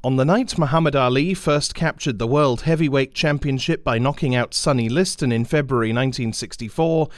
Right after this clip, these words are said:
he celebrated in a Miami hotel room with three of his closest friends, Sam Cooke, the King of Soul, Jim Brown, a star American footballer,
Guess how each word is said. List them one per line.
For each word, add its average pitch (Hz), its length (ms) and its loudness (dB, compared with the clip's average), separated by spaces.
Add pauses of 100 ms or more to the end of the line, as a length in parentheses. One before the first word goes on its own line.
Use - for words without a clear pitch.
(200)
he 165 120 -4
celebrated 165 680 0
in 131 120 2
a 131 60 2
Miami 139 440 2
hotel 131 460 0
room 131 300 2
with 143 160 -2
three 185 320 0
of 117 80 0
his 127 180 -2
closest - 520 -4
friends, 123 580 -2 (340)
Sam 98 440 -4
Cooke, 143 400 -2 (100)
the - 80 -8
King 127 240 -2
of 92 140 -8
Soul, 160 460 0 (340)
Jim 113 340 0
Brown, 131 500 2
a 110 120 -6
star 131 420 0
American 110 480 0
footballer, 151 600 0